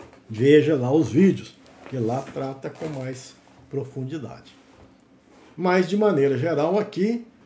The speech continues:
nós temos um problema básico. Achar, né, possivelmente dois Q T Ls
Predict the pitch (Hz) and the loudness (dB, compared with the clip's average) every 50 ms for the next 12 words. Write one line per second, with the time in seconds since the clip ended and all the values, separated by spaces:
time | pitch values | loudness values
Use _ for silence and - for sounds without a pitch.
0 | _ - - - 143 170 185 185 - 156 151 147 135 170 185 185 233 185 - 151 | _ -20 -16 -8 -4 -4 -4 -2 -2 -2 -2 -2 -2 -4 -6 -4 -4 -4 0 0
1 | 151 180 220 214 180 127 104 95 - - - - - 143 147 123 - - - 185 | 0 0 -2 -2 -4 -4 -6 -8 -10 -18 -20 -20 -18 -16 -16 -16 -12 -6 -4 -2
2 | 214 233 226 - - - - - - - - - - 131 165 185 185 185 - - | -2 -2 -4 -6 -16 -20 -20 -20 -20 -20 -20 -12 -6 -2 -2 -2 -2 -4 -8 -18
3 | - - - 156 131 - - 190 185 165 170 131 120 139 165 180 - 143 117 110 | -14 -6 -4 -4 -4 -2 -2 -2 -2 -2 -2 -2 -2 -2 -4 -6 -8 -12 -10 -6
4 | 143 170 185 180 - - 151 143 - 147 127 127 135 143 156 165 156 - - - | -4 -2 -2 -4 -6 -8 -12 -10 -8 -6 -6 -4 -4 -6 -6 -8 -12 -16 -20 -20
5 | - | -20